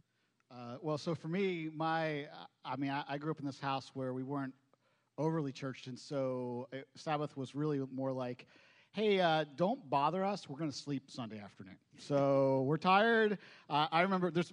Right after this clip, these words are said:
my parents used to actually tell stories of me whispering to them 'cause I wanted to go do something. I needed permission. They're like, "Not helpful. You're still waking me up." And so, um, that was kinda Sabbath originally. And then, um, when Susie and I got to our twenties and had kids and we were doing a lot of ministry, Sabbath was really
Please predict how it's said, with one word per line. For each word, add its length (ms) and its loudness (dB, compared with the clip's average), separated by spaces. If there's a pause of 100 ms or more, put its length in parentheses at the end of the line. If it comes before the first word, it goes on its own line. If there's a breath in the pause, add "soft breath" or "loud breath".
my 140 2
parents 300 -2
used 120 -8
to 60 -2
actually 200 -4
tell 160 -4
stories 400 -4
of 160 -12
me 140 -2
whispering 540 -6
to 100 -12
them 200 -6
'cause 140 -12
I 60 -2
wanted 200 -4
to 120 -8
go 60 -4
do 180 -4
something. 320 -8
I 80 -6
needed 240 -8
permission. 480 -6
They're 100 -6
like, 240 -6 (300 loud breath)
"Not 180 4
helpful. 480 4
You're 160 4
still 220 2
waking 300 2
me 120 0
up." 340 4
And 140 0
so, 480 2 (400 loud breath)
um, 440 0
that 120 2
was 120 -2
kinda 280 0
Sabbath 480 2
originally. 380 0
And 80 0
then, 300 -2
um, 300 0
when 220 -2
Susie 300 -4
and 100 -2
I 220 0
got 260 -4
to 160 -2
our 160 -2
twenties 460 -8
and 140 -12 (320 loud breath)
had 200 -6
kids 460 -2
and 80 -6
we 60 -4
were 40 -10
doing 140 -4
a 20 -4
lot 120 -2
of 60 -4
ministry, 360 -6
Sabbath 400 -4
was 160 -10
really 340 -2